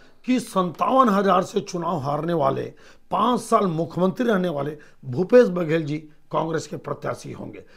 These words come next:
लेकिन एक आपको खबर बताता हूँ, बड़ा इंटरेस्टिंग खबर है।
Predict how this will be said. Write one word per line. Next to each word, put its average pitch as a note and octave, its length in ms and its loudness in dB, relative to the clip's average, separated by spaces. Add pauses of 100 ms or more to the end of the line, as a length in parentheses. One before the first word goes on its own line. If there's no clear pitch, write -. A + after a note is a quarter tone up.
(140)
लेकिन G3 240 0
एक F#3 160 0
आपको E3+ 540 -2 (220)
खबर G3 260 4
बताता D3 380 0
हूँ, F#3+ 80 -2
बड़ा F#3+ 120 4
इंटरेस्टिंग F#3 560 -2
खबर D3+ 300 -2
है। A#2 140 -6